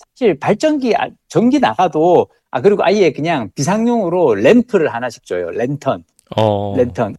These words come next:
Speaker 1: 그 건전지 이렇게 충전식으로 쓰는 랜턴을 줘서 밤에 오히려 나는 전기 나가면 그냥 컴컴한 데서 조용히 이렇게 전자책 읽다가, 어, 그러고 자니까 나는 좋더라고. 근데 다만
Speaker 2: 음.
Speaker 1: 그래서 하여튼 지난주에는 방송을 못 했었고요.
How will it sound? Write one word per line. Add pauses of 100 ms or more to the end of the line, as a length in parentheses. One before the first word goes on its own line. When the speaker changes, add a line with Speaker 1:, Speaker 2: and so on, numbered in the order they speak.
Speaker 1:
그
건전지
이렇게
충전식으로
쓰는
랜턴을
줘서 (400)
밤에
오히려
나는 (200)
전기
나가면
그냥
컴컴한
데서
조용히
이렇게 (260)
전자책
읽다가,
어, (200)
그러고
자니까
나는
좋더라고. (280)
근데
다만
Speaker 2:
음. (280)
Speaker 1:
그래서 (100)
하여튼
지난주에는
방송을
못
했었고요.